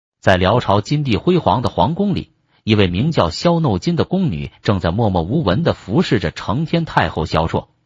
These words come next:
她出身高贵，是辽太祖耶律阿保机皇后述律平的后代，家族中曾出过宰相。萧怒金从小就饱受欺凌，即便进入宫中，也因为出身而备受排挤。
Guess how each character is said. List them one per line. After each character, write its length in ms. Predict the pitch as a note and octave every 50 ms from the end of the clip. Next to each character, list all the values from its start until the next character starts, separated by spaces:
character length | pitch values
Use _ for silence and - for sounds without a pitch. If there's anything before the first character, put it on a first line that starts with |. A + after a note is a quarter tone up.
| _ _
她 160 | - - E2 D#2+
出 260 | - - F#2+ F2+ E2+
身 180 | - F2 E2+
高 180 | E2 D#2+ D#2+ E2
贵， 180 | D#2 D#2+ - - _ _ _ _ _ _ _ _ _ _ _ _ -
是 180 | - - B2
辽 200 | G#2 G2+ A2 C#3
太 240 | C#3+ - D3+ B2 G2+
祖 180 | - - D#2+ E2
耶 180 | F#2+ C3+ E3 D#3+
律 100 | C#3 A2
阿 220 | - D3 D#3+ D#3
保 200 | - F2 D#2+ E2
机 160 | E2 C3+ D3+
皇 280 | C#3+ - G2 F2+ C3 E3+
后 160 | - B2+ F#2+
述 300 | F2+ - - - A3+ D#3+
律 120 | G#2 F#2+ E2+
平 200 | - - F#2+ B2
的 80 | C3
后 200 | - - C3 F2+
代， 200 | D#2 G#2 F#2 - _ _ _ _ _
家 260 | - - D3+ D3+ D3+ C#3
族 200 | - F#2+ A2 A#2
中 220 | - B2 B2 A2
曾 280 | - - - F#2+ G#2+ B2+
出 140 | - - A#2+
过 100 | G#2+ F2
宰 200 | - D#2+ C2 C2+
相。 180 | - A2 - _ _ _ _ _ _ _
萧 320 | - - - C#3 C#3 C3+
怒 180 | C3 A#2 F2+ E2+
金 240 | - A#2+ A#2+ B2+ A#2+
从 220 | - - A2+ C3
小 280 | - - E2 D2 D2+ D#2+
就 120 | - A#2+
饱 300 | - - D2+ D2 D2+ E2
受 160 | - B2 G2+
欺 220 | - - - F3+ E3
凌， 200 | A2 D2+ D#2+ - _ _ _ _ _ _
即 240 | - - G2 G#2 C3+
便 200 | C3 C#3 G#2+ F#2
进 140 | - - G2+
入 120 | E2+ E2
宫 200 | - - A2+ A#2
中， 180 | A2 G#2+ F#2+ - _ _ _ _ _ _ -
也 160 | - F#2 F2
因 120 | F2 F#2+
为 100 | F2 F#2
出 260 | F#2+ - - C#3 C3 B2
身 220 | - C#3 C#3 B2+
而 140 | - G2+ G#2
备 180 | A#2 - A#2+ F#2+
受 180 | - - A2
排 240 | E2 - - D#2+ A#2+
挤。 200 | C3 - - -